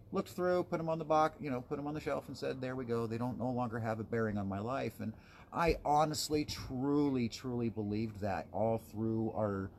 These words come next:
courtship, all through our thirteen times of me asking her to marry me in thirteen years and her finally saying yes. And it's only now that I'm realizing that some of my reaction, some of my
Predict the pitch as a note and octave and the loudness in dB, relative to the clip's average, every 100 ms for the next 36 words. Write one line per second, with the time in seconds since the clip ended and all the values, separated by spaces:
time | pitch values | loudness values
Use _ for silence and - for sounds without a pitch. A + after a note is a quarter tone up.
0 | - - - B2+ G#2 - C#3 C3+ F2 A2 | -20 -12 -2 0 0 0 4 4 2 0
1 | G#2+ - A2+ A2 A2 - G#2+ G2+ G2 - | 0 -2 0 0 0 0 2 2 0 -4
2 | - - - C#3 - - B2 B2 B2 B2+ | -16 -10 2 2 2 -4 -2 -2 2 2
3 | B2+ B2 G#2+ G2+ A#2+ A2+ A2+ A2 B2+ A#2 | 2 0 -2 0 2 2 2 -2 -4 -4
4 | A#2+ A2 G#2 A2 A#2+ B2 A#2+ B2 A2 B2 | -2 -2 0 0 0 -2 -2 -2 -2 -4
5 | - - A#2+ A#2 G#2+ A#2+ B2 A2 F#2+ A#2 | -6 -2 0 0 0 0 -2 -4 -4 -4
6 | A2 A2 A2 A2 - A#2 G#2+ G#2 B2 C3 | -2 -2 0 -2 0 0 2 2 2 2
7 | - - A2 G2+ - - - - - A#2 | 0 -2 0 0 -2 -12 -18 -10 -4 -2
8 | - - D#3+ F3 E3+ D3+ D3+ F3 C#3 A#2+ | 0 2 4 2 0 2 2 2 0 0
9 | A2 B2+ G3 G#3 F2+ G2 G#2 G2+ G2+ - | 2 0 -2 0 2 0 2 0 0 -2
10 | - - D#3+ F3+ C#3+ C#3+ D3+ C#3+ B2 A2+ | -2 4 4 2 0 0 2 0 0 0
11 | B2+ D#3 - B2+ F#2+ - B2+ A#2+ A#2 G2 | 0 -2 -4 -2 -2 -2 -4 -2 -2 -2